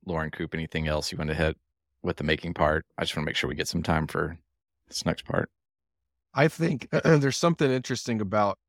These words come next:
Speaker 2: I'd love to see that audition video because there's something they talk about on Smartless all the time. <clears throat> The Smartless podcast, they refer to it as people that have a sexy indifference.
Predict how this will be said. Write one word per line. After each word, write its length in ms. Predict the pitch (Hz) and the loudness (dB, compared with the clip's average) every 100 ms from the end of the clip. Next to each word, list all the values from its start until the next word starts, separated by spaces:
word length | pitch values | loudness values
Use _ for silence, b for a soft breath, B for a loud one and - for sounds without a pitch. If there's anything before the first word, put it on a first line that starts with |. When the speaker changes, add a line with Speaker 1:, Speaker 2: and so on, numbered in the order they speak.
| - | -6
Speaker 2:
I'd 140 | 113 | -2
love 240 | 113 120 | 2 2
to 100 | 113 | 2
see 240 | 95 - 107 | -6 -2 0
that 280 | 98 92 - _ - | 2 0 -2 _ -6
audition 600 | 98 98 95 95 85 80 _ - | -4 -2 -2 -2 -4 -6 _ -8
video 400 | 98 90 85 82 | -4 -2 -2 -2
because 340 | 98 92 107 | -2 0 2
there's 160 | 107 95 | 2 0
something 400 | 147 156 127 110 | 0 0 0 0
they 140 | 113 | 0
talk 180 | 110 156 | 4 4
about 160 | 135 123 | 6 4
on 120 | 113 | 4
Smartless 580 | - 120 113 117 104 110 | 2 4 4 4 -2 -2
all 80 | |
the 80 | 101 | -2
time. 400 | 95 101 98 98 - _ _ _ _ - | -2 -4 -4 -6 -10 _ _ _ _ -6
<clears throat> 220 | 175 - | -6 -4
The 140 | 180 | -4
Smartless 380 | 165 - 151 - | -4 0 0 0
podcast, 480 | - 117 107 113 - | 2 2 4 0 0
they 160 | 110 104 | -2 -4
refer 340 | 104 - 113 | -6 0 0
to 240 | 101 117 107 | 2 0 0
it 60 | |
as 120 | 101 | -2
people 340 | - 127 117 117 | -6 -8 -6 -4
that 100 | 104 | 0
have 180 | 101 101 - | 0 -2 -6
a 140 | 101 95 | -8 -6
sexy 640 | - - - - 135 127 | 0 2 2 0 -4 0
indifference. 880 | 110 90 95 - 82 - - - - | 2 4 2 0 -4 -4 -6 -6 -10